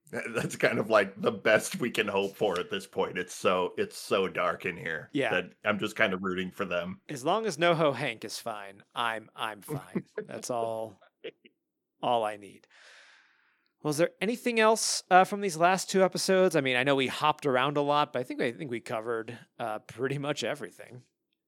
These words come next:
Speaker 1: I think, uh, yeah, I think that's, that's my notes. Uh, oh, <laughs> uh, the,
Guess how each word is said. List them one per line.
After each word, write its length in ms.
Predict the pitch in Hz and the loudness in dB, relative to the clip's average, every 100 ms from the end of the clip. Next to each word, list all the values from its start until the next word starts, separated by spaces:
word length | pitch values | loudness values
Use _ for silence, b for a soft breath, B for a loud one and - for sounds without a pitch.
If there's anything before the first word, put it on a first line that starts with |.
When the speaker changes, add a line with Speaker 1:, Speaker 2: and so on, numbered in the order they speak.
| _ | _
Speaker 1:
I 180 | 110 170 | 2 2
think, 500 | 190 208 196 190 - | 2 0 0 -2 -2
uh, 640 | 165 147 139 135 131 127 120 117 | 0 2 2 4 6 6 4 2
yeah, 320 | 139 131 98 | 6 6 6
I 120 | 120 | 4
think 240 | 127 147 | 2 0
that's, 280 | - 127 - - _ _ - | 4 4 4 -8 _ _ -2
that's 260 | 117 - | -2 0
my 160 | 113 101 | 0 0
notes. 560 | 92 90 95 95 - - | 0 0 -2 -4 -10 -4
Uh, 360 | 107 98 98 98 | 0 2 2 6
oh, 480 | 139 127 - 226 - | 8 8 4 0 -4
<laughs> 60 | - | 4
uh, 180 | 110 107 | 6 8
the, 220 | 117 | 4